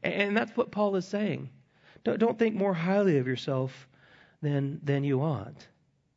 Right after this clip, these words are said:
First Corinthians twelve, four through fourteen says, "Now there are varieties of gifts, but the same Spirit." You notice how this theme of, uh, of variety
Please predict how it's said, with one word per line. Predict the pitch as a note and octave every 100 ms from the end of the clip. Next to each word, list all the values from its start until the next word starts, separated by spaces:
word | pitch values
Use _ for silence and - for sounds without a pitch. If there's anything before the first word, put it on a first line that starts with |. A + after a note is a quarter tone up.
| _ _ - _ _
First | - G3
Corinthians | A3 G#3 F3+ C#3
twelve, | - G3 F3+
four | - F#3
through | F3 D#3
fourteen | E3+ F3 - A#2 G2+ G2+ _ _ _ _ _ - -
says, | - C#3+ C3+
"Now | D3 D3
there | D#3+
are | D#3
varieties | A#2+ B2+ C3 E3+ F#3 C#3 B2
of | A#2
gifts, | A2+ E3 G#3+ -
but | C#3
the | C3+
same | A#2 C3 A2+ A2+
Spirit." | - - D3+ A2 -
You | B2
notice | C#3 D#3+
how | D#3
this | C#3+ B2+
theme | - D#3+ E3+
of, | C3+ A#2 - - -
uh, | D#3+ D3+
of | A#2+
variety | A2+ A#2 A2 G#2+ A#2 D#3 G#3 A#3+